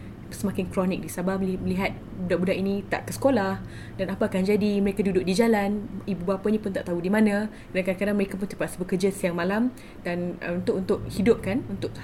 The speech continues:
to, just to survive. Jadi untuk menyelesaikan memang tidak mudah, tapi kita kena juga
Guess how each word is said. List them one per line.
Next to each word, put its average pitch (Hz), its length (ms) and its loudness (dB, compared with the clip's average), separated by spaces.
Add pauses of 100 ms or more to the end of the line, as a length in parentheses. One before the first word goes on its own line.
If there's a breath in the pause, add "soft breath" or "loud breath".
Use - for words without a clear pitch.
(140)
to, 202 80 4
just 226 240 4
to - 80 -8
survive. 190 400 -2 (400 loud breath)
Jadi 220 240 6
untuk 254 240 6
menyelesaikan 214 640 4 (160)
memang 202 240 0
tidak 196 240 2
mudah, 170 240 -2 (640 loud breath)
tapi 262 400 2
kita - 240 -2
kena 208 320 4
juga 208 400 0